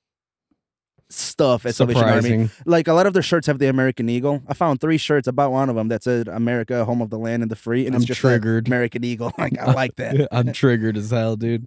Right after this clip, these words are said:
Speaker 1: Dude.
Speaker 2: If I see an American Eagle, bald eagle.
Speaker 1: You know what I don't get? The American Eagle.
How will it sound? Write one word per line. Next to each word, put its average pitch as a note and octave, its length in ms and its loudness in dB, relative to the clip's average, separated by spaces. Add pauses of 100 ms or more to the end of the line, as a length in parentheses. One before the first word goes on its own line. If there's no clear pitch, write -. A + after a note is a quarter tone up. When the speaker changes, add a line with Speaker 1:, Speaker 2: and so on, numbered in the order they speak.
(160)
Speaker 1:
Dude. A#2+ 240 -4
Speaker 2:
If - 80 -10
I B2 120 4
see B2+ 180 2
an A#2 80 2
American A#2 480 0
Eagle, A2+ 280 0
bald A2+ 380 0
eagle. A#2+ 360 -2 (200)
Speaker 1:
You C#3+ 100 0
know D#3 80 2
what D3+ 100 2
I C#3 100 2
don't F3 120 -4
get? G3+ 220 -4 (720)
The C3+ 120 2
American C#3 460 2
Eagle. B2 460 2